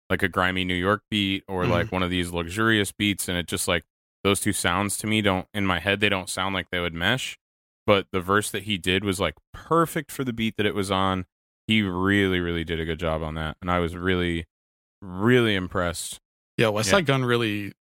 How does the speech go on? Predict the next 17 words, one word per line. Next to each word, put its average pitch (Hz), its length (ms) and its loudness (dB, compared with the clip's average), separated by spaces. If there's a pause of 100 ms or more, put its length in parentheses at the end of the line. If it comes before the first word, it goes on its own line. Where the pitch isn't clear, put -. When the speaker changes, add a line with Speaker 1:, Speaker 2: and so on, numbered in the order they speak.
(320)
Speaker 2:
puts - 240 -6
together 101 640 -2
a - 60 -2
pretty 104 220 -6
good 95 240 -6
project. 98 680 -6 (340)
Um, 104 300 -4
it 127 100 -4
ended 139 220 4
up 131 120 2
being 117 280 2
a 95 60 0
Speaker 1:
Absolutely. 90 280 0
Speaker 2:
solid 110 600 0
forty-one 113 500 0
minutes, 113 460 -2
which - 380 -2